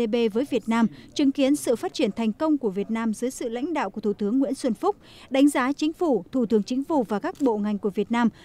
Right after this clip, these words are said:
luôn trân trọng sự hợp tác, phát triển mối quan hệ với A D B, khẳng định Việt Nam đã sử dụng hiệu quả nguồn lực phân bổ của A D B. Ông hết sức vui mừng vì Việt Nam đã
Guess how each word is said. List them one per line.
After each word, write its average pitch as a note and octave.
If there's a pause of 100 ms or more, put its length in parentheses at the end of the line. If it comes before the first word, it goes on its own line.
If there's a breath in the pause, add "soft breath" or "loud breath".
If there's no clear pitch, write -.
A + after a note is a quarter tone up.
luôn D#4+
trân D#4+
trọng A#3+
sự -
hợp G3+
tác, D#4
phát F#4+
triển A3+
mối G3
quan C#4
hệ A#3+
với G3+
A A#3
D G#3+
B, A3 (460 loud breath)
khẳng C#4+
định B3
Việt C4+
Nam C#4
đã C#4
sử B3
dụng A3
hiệu G#3
quả A3+
nguồn G#3+
lực G#3+
phân B3
bổ A3+
của -
A G3+
D G3+ (100)
B. G#3+ (760 soft breath)
Ông C#4+
hết D4+
sức G#4
vui D4+
mừng B3+
vì A#3
Việt G#3+
Nam B3
đã B3